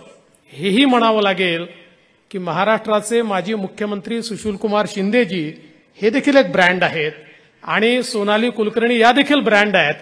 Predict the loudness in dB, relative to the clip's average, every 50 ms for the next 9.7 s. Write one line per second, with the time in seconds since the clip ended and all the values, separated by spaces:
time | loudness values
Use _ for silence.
0 | -16 -20 -20 -20 -20 _ _ -6 -2 0 2 2 4 4 4 4 4 6 6 6
1 | 6 6 4 0 0 0 0 -2 -4 -2 0 0 0 0 0 -2 -6 -12 -18 -20
2 | -20 -20 _ _ _ _ _ -10 -2 0 2 4 4 4 2 0 4 4 6 6
3 | 6 4 4 2 4 4 4 2 2 -4 -10 -14 -18 -20 -20 _ _ _ _ _
4 | _ _ _ 0 4 6 6 6 6 4 2 0 4 4 6 6 6 6 4 2
5 | 2 2 2 2 2 0 0 0 0 0 0 2 2 2 2 2 0 0 -2 -2
6 | -2 0 0 2 2 2 0 -2 -4 -2 0 0 0 0 0 0 -2 -2 -4 0
7 | 0 2 2 2 0 -2 -6 -14 -20 -20 -20 -20 _ _ -6 -2 2 2 2 0
8 | 0 -6 -14 -16 -12 -10 -2 2 2 4 4 4 4 4 4 4 4 4 2 0
9 | 0 2 0 0 0 0 -4 -4 2 4 6 6 6 4